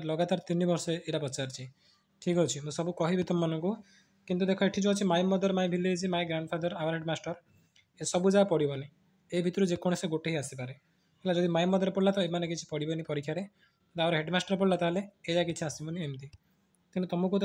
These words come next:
ଚାରିଟା ଯାକ ପଢ଼ିବାକୁ ପଡ଼ିବ, କାହିଁକିନା ଏ ଭିତରୁ ଯେମିତି ହେଲେ ବି ତମର ଗୋଟେ ଆସିପାରେ। ତମ ନିଜର, ହେଲା, ତମ ମଦର ହଉ, ତମର ଗ୍ରାଣ୍ଡଫାଦର,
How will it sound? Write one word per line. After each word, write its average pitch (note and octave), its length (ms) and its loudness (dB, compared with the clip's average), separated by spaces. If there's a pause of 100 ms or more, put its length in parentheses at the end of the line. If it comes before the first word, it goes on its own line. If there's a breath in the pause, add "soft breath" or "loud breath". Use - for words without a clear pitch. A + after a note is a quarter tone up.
(100)
ଚାରିଟା F#3+ 200 -2
ଯାକ F#3+ 100 4
ପଢ଼ିବାକୁ F3+ 240 2
ପଡ଼ିବ, F3+ 160 0
କାହିଁକିନା F3 180 0
ଏ E3 60 -2
ଭିତରୁ F3 180 0
ଯେମିତି F3 200 -2
ହେଲେ F3 100 2
ବି E3+ 80 -2
ତମର E3 160 -4 (340)
ଗୋଟେ D#3 180 -4 (140)
ଆସିପାରେ। D#3 460 -2 (680)
ତମ F3+ 80 0 (120)
ନିଜର, F#3+ 300 4
ହେଲା, F#3+ 260 4
ତମ E3+ 100 0 (160)
ମଦର E3+ 320 4
ହଉ, E3+ 80 2 (400 soft breath)
ତମର E3 240 2 (320)
ଗ୍ରାଣ୍ଡଫାଦର, E3 520 2